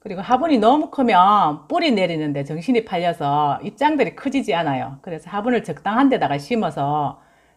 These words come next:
좀 자라면 큰 데다 옮겨 심어주는 게 좋아요. 저는 요 키토산 대게 말려서 부순 것을 조금 넣어서, 영양분을 넣어서 한번 길러보려고 합니다.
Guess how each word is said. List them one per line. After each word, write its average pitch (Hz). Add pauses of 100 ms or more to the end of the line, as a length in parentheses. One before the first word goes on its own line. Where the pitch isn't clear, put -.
좀 190
자라면 226
큰 262
데다 262
옮겨 202
심어주는 160
게 147
좋아요. 143 (2250)
저는 202
요 190
키토산 165
대게 262
말려서 190
부순 190
것을 143
조금 151
넣어서, 147
영양분을 165
넣어서 190
한번 139
길러보려고 170
합니다. 127